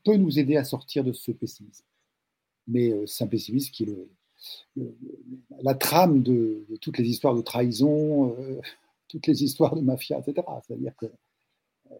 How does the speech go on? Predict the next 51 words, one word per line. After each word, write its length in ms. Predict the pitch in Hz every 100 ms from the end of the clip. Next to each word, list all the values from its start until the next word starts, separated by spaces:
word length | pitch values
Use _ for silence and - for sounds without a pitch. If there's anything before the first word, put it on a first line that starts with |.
| -
finalement, 520 | - 107 - 131 113
l'argent 340 | 104 101 123 - -
permet 240 | - - -
tout 120 | 143
d'acheter, 460 | 110 - 131 131 123 -
l'amour, 460 | 131 120 139 135
la 100 | 113
vie 120 | 101
d'autrui. 520 | 123 123 - 123 127 123 - _ _ _ _ _ _ _
Et 60 | 127
il 20 |
y 80 | 151
a, 80 | -
il 60 |
y 60 | 156
a 180 | 170 175
un 120 | 139
rêve 180 | 143 202
de 80 | 139
toute 220 | 135 185
puissance 760 | - 160 - 175 135 127 - -
dans 100 | 120
l'argent. 340 | 117 104 123 117 127 _ 117 117 - _ _ _ _
C'est-à-dire 260 | - 135
que 100 | 127
si 240 | - 156 147
même 200 | 196 135
vous 100 | 127
pouvez, 400 | 143 175 143 - -
c'est 140 | - 120
ce 60 |
que 80 | 135
dit 160 | 127 135
Clara 340 | 131 123 131
Athanasian 420 | 127 131 127 180
dans, 280 | 131 120 131
dans 260 | 131 127 127
La 40 |
visite 220 | 113 127
de 40 | 120
la 60 |
vieille 140 | 120 135
dame, 220 | 170 139 _ _ _ -
vous 120 | 127
offrir 320 | 147 - 185 - _ 123
une 240 | 139 107
Weltordnung, 640 | 196 226 - 175 143 143 135
un 200 | 143 135
ordre 340 | 202 170 160 131
du 120 | 127
monde. 280 | 120 113